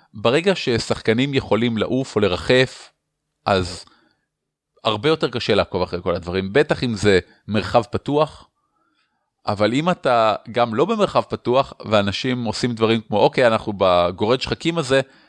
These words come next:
אני פשוט קופץ החוצה מהחלון, עולה ארבע קומות וחוזר פנימה, כי אני יכול לעוף", אז זה מקשה. בגלל זה אני מעדיף תמיד, אה,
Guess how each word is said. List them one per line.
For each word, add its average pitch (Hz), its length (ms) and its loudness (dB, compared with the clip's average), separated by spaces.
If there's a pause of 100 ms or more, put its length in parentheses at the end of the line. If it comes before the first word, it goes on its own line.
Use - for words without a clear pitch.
(160)
אני 127 120 2
פשוט - 180 -16
קופץ - 360 0
החוצה 165 280 0
מהחלון, 131 540 2
עולה 120 340 2
ארבע 123 200 2
קומות 117 360 0
וחוזר 110 380 0
פנימה, 147 380 0 (1040)
כי 117 80 0
אני 110 120 2
יכול 95 180 0
לעוף", 139 440 0 (800)
אז 165 600 2
זה 127 200 0
מקשה. 117 360 0
בגלל 110 300 0
זה 156 180 0
אני 160 220 -4
מעדיף 135 440 0
תמיד, 127 360 0
אה, 107 180 4